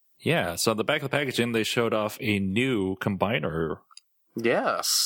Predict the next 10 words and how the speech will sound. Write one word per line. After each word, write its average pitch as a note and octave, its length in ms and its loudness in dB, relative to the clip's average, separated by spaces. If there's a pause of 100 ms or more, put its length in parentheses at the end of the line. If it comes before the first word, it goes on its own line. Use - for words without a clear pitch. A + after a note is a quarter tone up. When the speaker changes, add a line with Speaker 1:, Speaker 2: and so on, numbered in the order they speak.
(420)
Speaker 1:
Uh, - 160 0
Lio F#2+ 420 0
Kaiser. E2+ 540 -2 (600)
Speaker 2:
Yeah, B2 600 0 (220)
which G#2 200 2
is A2 420 0 (440)
really G#2+ 220 2
weird. C3+ 480 -2 (140)
Speaker 1:
Super A3+ 580 0
weird. F#2 460 0